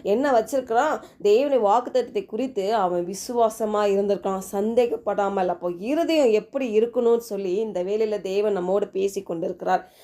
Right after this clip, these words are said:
அந்த பாருங்க, இருதயத்துல அவனுடைய தேவனுடைய வாக்குத்தத்தத்தை தான் எண்ணி இருக்கிறான்.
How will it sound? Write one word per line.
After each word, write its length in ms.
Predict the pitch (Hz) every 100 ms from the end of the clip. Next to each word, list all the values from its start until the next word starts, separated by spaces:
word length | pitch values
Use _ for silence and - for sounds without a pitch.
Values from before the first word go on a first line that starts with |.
| -
அந்த 200 | 185 185
பாருங்க, 640 | 190 185 196 165 165 226 - -
இருதயத்துல 720 | 202 240 285 285 269 185 180 208
அவனுடைய 440 | - 180 175 175
தேவனுடைய 520 | 175 208 240 247 214 185
வாக்குத்தத்தத்தை 720 | 185 226 254 202 185 - 175
தான் 140 | 208
எண்ணி 300 | 208 185 214
இருக்கிறான். 640 | 339 208 - 170 160 233